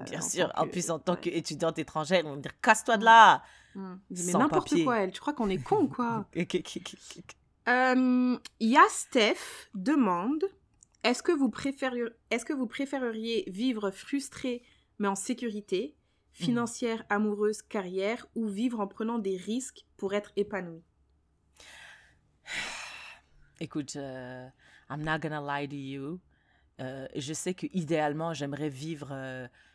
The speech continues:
Speaker 1: épanouie et prendre des risques, mais je dois t'avouer qu'actuellement, je vis frustrée mais en sécurité.
Speaker 2: Mais t'es frustrée par quoi ?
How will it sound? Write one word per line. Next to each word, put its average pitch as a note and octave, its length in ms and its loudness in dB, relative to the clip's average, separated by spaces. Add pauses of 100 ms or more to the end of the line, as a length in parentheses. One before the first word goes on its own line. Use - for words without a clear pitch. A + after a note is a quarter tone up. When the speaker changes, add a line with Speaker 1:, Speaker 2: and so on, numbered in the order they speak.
(120)
Speaker 1:
épanouie D#3 680 -4 (380)
et D#3 100 0
prendre D#3+ 320 2
des C3+ 140 -4
risques, D3 440 -4 (480)
mais F#3+ 180 6
je - 100 -2
dois E3+ 140 4
t'avouer D#3+ 340 0
qu'actuellement, D#3+ 480 -4
je C#3+ 140 -8
vis D3 140 -10
frustrée - 560 -4
mais D3+ 120 -4
en C3+ 80 -6
sécurité. - 600 -10 (360)
Speaker 2:
Mais F4 100 0
t'es F#4 120 6
frustrée F#4+ 440 2
par E4 180 6
quoi ? F#4 360 10